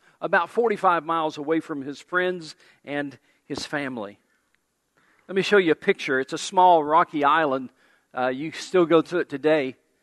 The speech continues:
A small rocky island that is about four miles wide at its widest point, about eight miles long at its longest point. Again, off the coast of modern-day Turkey. Uh, tourists go there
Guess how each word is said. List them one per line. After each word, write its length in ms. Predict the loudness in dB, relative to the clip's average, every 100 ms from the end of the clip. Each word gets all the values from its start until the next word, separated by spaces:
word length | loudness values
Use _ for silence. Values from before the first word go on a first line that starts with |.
| _ _ _ _ _ _
A 140 | -14 -10
small 360 | -2 2 4
rocky 320 | 6 4 4
island 380 | 2 4 2 0
that 80 | -2
is 160 | -2 -4
about 300 | 0 0 -2
four 280 | -2 0
miles 360 | 2 2 2 0
wide 340 | 0 2 4
at 140 | 2 -2
its 160 | -6
widest 440 | -2 0 0 -4 -8
point, 280 | -8 -8 -2
about 240 | 2 2
eight 180 | 2 -2
miles 360 | -2 -2 -4 -4
long 400 | -2 -2 -4 -10 _ _ _ _ _
at 120 | -10
its 160 | -10 -6
longest 420 | -4 -4 -10 -4
point. 260 | -2 -2 -8 _ _ _ _ -14
Again, 300 | -4 0 2
off 160 | 0
the 80 | -4
coast 300 | -2 -2 -2
of 60 | -4
modern-day 400 | -4 -2 -6 -4
Turkey. 460 | -2 -2 -2 -12 _ _ _ _ _ _ _ _ _
Uh, 160 | -16 -16 _ _ _
tourists 440 | -8 0 2 0 -2
go 180 | -2
there 340 | -2 -4 -6